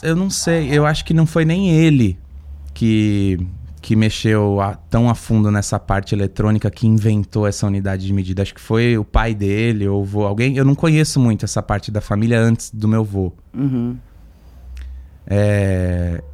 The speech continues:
Speaker 1: e ele era engenheiro eletrônico na Vox, assim. Eu não, eu
Speaker 2: Deve
Speaker 1: acho que não
Speaker 2: ser
Speaker 1: foi
Speaker 2: ele.
Speaker 1: ele que inventou. Acho que é an-, acho que é mais antigo essa unidade de medida. Mas eu sei porque tem uma prima minha, alemã, que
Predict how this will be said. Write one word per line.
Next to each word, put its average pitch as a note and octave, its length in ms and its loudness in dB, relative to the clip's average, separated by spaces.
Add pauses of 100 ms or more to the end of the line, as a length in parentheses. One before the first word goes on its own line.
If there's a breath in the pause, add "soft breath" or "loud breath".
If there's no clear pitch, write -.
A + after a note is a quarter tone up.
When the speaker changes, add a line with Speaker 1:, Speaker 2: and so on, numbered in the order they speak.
Speaker 1:
e A#2 160 4
ele C3 180 4
era D3+ 220 4
engenheiro F3+ 420 2
eletrônico F#3 720 2
na B2+ 120 2
Vox, A#2 460 -2
assim. G2 400 -4 (540)
Eu A2+ 140 0
não, C#3 140 2
eu - 60 -4
Speaker 2:
Deve B2+ 180 4
Speaker 1:
acho D#3+ 200 2
que - 80 -2
não F#3 120 4
Speaker 2:
ser D#3+ 80 -6
Speaker 1:
foi F3+ 160 2
Speaker 2:
ele. D#3+ 80 4
Speaker 1:
ele C#3+ 100 2
que C#3 140 -2
inventou. B2+ 680 2 (240 soft breath)
Acho C3 200 0
que - 80 -2
é F#3+ 40 2
an-, E3+ 300 2
acho C#3 140 -2
que - 60 0
é D3 40 4
mais D#3+ 200 0
antigo A#2+ 440 0
essa G2+ 180 -4
unidade G2 380 -4
de F#2+ 100 -6
medida. F2+ 480 -6 (640 soft breath)
Mas B2+ 200 2
eu C#3+ 80 4
sei D#3 240 0
porque D#3 240 2
tem C#3+ 180 0
uma C#3 160 2
prima D3+ 480 2
minha, C3 340 2
alemã, A2+ 540 0 (840 soft breath)
que A#2+ 400 0